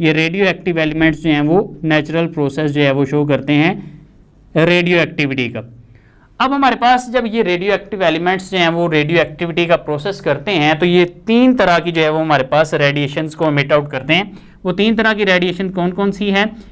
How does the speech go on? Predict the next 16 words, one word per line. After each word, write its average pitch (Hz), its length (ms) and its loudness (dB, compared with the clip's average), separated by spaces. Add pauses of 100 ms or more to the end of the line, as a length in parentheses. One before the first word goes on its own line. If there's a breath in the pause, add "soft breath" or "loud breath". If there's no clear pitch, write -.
(180 loud breath)
एक 190 260 2
जो 190 80 2
है 175 100 2
वो 180 60 0
हमारे 165 220 0
पास 160 380 -2 (300 loud breath)
अल्फा 156 300 2
पार्टिकल्स 190 540 0
होते 175 220 0
हैं 175 200 0
जो 170 100 2
कि 170 120 -2
एमिट 160 320 0
आउट 185 160 0
होते 175 240 0
हैं, 196 260 -4